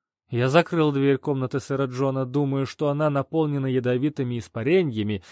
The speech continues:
как оно и было на самом деле. Я громко звал на помощь, но ответа не было.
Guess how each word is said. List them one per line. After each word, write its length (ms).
как 200
оно 220
и 140
было 320
на 140
самом 340
деле. 360
Я 160
громко 400
звал 240
на 140
помощь, 500
но 120
ответа 340
не 160
было. 280